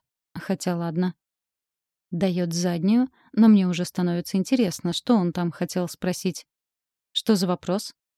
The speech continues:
Шагаю еще ближе к нему, и он тут же обхватывает меня и притягивает к себе. "Да забей, сам разберусь". Надуваю губы, и Тим сразу переводит взгляд на мой рот. Зрачки расширяются,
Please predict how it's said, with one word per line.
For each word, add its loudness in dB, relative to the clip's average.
Шагаю -2
еще -4
ближе 0
к -6
нему, 2
и 4
он -2
тут -4
же 0
обхватывает -4
меня 2
и -4
притягивает -4
к -18
себе. -4
"Да 10
забей, 0
сам 2
разберусь". -4
Надуваю 4
губы, 0
и -2
Тим 0
сразу -2
переводит 0
взгляд -2
на 0
мой 4
рот. -4
Зрачки -2
расширяются, -2